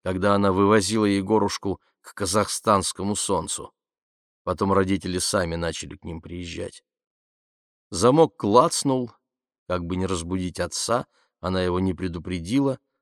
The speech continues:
а то бы непременно отправился встречать на этом морозище. Она замерла и прислушалась. Только прилетела, и уже галлюцинации. Ей послышались звуки отцовской гармошки.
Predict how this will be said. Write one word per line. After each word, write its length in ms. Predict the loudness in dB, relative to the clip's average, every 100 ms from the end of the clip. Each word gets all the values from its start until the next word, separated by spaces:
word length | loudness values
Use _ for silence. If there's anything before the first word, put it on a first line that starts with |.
| _
а 120 | -10
то 100 | -6
бы 100 | -2
непременно 680 | -2 -2 -2 2 4 4 4
отправился 580 | 2 2 2 2 -2 -4
встречать 560 | -4 -6 -4 0 0 0
на 80 |
этом 240 | -2 0 2
морозище. 840 | 4 4 4 2 -4 -6 -8 -12 _ _ _ _ _ _ _ _ _
Она 200 | -2 0
замерла 480 | 2 2 2 4 4
и 60 | 2
прислушалась. 800 | -2 -4 -4 -6 -8 -10 -10 -12 _ _ _ _ _ _ _ -4
Только 300 | -2 -2 -6
прилетела, 640 | -4 -2 -4 0 2 2
и 160 | 0 -4
уже 300 | -4 -2 -2
галлюцинации. 1000 | -2 -4 -4 -2 0 -2 -4 -8 -12 -16 _ _ _ _ -4
Ей 200 | 0 2
послышались 680 | 2 0 0 -2 -2 -4 -2
звуки 420 | -2 -2 0 0
отцовской 580 | 0 2 0 0 -6 -2
гармошки. 760 | 0 2 0 -2 -6 -14